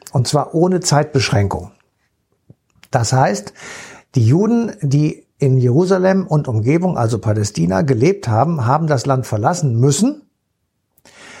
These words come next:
und haben sich irgendwo anders angesiedelt. Ganz viele in der Nähe, zum Beispiel im Norden Afrikas. Ähm, ganz viele sind in die arabischen Nachbarländer gegangen oder in die Gegenden, wo eben ein Leben möglich war und haben dort jüdische Gemeinden gegründet.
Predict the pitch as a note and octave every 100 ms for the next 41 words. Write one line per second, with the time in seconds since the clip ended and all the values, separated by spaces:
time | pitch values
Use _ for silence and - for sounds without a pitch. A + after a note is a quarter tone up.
0 | - C3+ B2+ E3+ F3+ E3+ E3+ F#3+ A#3 F#3+
1 | F3+ F#3+ E3 C#3 C#3 C3 A2+ G#2+ F#2+ F2
2 | - - C#3+ F3+ - F3 E3 D3+ C3 A#2+
3 | D#3+ F#3 F3+ C3+ C3+ - C3 A#2 A#2 G#2+
4 | G#2+ D3 - F#3 F#3 A#3 C4 - _ _
5 | - - - - C#3 B2+ C#3+ C#3+ C#3+ C#3+
6 | C#3 D3 - D3+ C3 C#3 C#3 B2+ C3+ B2
7 | G#2+ C3 D3+ A#2 B2+ F3 F3 F#3 E3+ E3
8 | D#3+ D#3 D#3 D3+ D3+ C3 B2 B2 C#3 B2+
9 | D3 D#3 D3 A#2+ A#2+ - B2+ A#2 A2 G#2+
10 | - - - B2 A#2 B2+ A2 G#2+ F#3 B2+
11 | - A#2+ D#3 - C3+ B2+ C3+ B2 C#3 B2+
12 | C3+ C#3 B2+ B2+ A2 A2+ A2+ A2+ A2+ G#2+
13 | A2+ G#2 - -